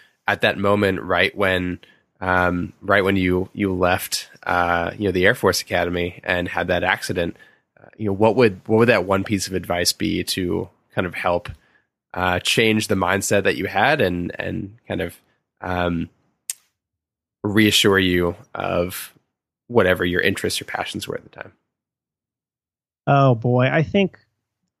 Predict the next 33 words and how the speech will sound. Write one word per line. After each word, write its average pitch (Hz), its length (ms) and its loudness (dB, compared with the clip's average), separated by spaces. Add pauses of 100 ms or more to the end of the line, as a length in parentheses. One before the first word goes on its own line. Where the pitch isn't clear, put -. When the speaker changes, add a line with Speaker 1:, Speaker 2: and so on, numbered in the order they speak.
Speaker 2:
<sighs> - 500 -14
tell, 151 380 4 (240)
tell 156 320 2
the 131 100 -2
young 135 360 2
Troy 135 400 2
that 123 160 -2 (180)
life 143 480 2
is 131 140 0
a 120 80 -2
really 135 480 4
long 123 460 2
race. 113 520 -4 (580)
Um, 120 600 2 (580)
oh 160 220 4
man, 127 420 2
there 131 140 2
are 123 40 0
so 147 360 2
many 143 160 4
phases 139 600 0
and 127 120 -2
there's 127 180 -2
so 143 240 2
much 135 220 0
time. 135 420 0
And 120 100 -2
just 170 220 0
because 170 340 0
you 135 120 2
may 139 240 4
not 139 320 2
be, 139 320 2